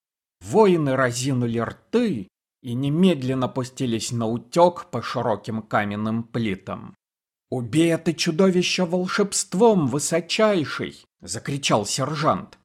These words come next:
"Самый простой метод часто бывает самым лучшим". Вурдалак наклонился вперед. Кугель, спотыкаясь, отступил назад.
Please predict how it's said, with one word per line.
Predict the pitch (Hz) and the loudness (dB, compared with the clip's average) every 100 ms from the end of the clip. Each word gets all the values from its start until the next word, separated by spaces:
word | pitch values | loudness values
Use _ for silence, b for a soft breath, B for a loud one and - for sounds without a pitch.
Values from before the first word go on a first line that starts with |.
| _ _ | _ _
"Самый | - 135 127 127 | -2 0 0 0
простой | 139 131 - - 190 240 | -2 -2 -4 -2 2 4
метод | 208 208 170 120 - | 4 2 2 -2 -4
часто | - 147 131 135 | -6 -6 -6 -4
бывает | 139 151 165 165 | -2 0 0 -2
самым | - 180 175 190 196 | -2 0 4 6 6
лучшим". | 220 240 151 - - 98 95 - _ _ _ _ _ _ _ _ _ _ _ | 4 2 0 -4 -8 -8 -8 -14 _ _ _ _ _ _ _ _ _ _ _
Вурдалак | 90 95 95 92 104 95 160 185 - - | -14 -10 -10 -8 -6 2 2 2 -2 -8
наклонился | 113 98 104 113 139 139 123 - 131 | -8 -8 -6 -2 -2 -2 -4 -6 -8
вперед. | - - 135 127 113 78 - - _ _ _ _ _ _ | -8 -4 -2 0 0 0 -8 -20 _ _ _ _ _ _
Кугель, | 160 196 151 170 | 4 4 4 0
спотыкаясь, | - - 170 175 175 165 156 151 - - | -2 -2 -2 0 2 2 2 -2 -8 -8
отступил | 123 - - 120 - 127 131 | -8 -8 -6 -6 -2 0 0
назад. | 135 139 127 110 90 - | 0 -2 -2 -4 -4 -10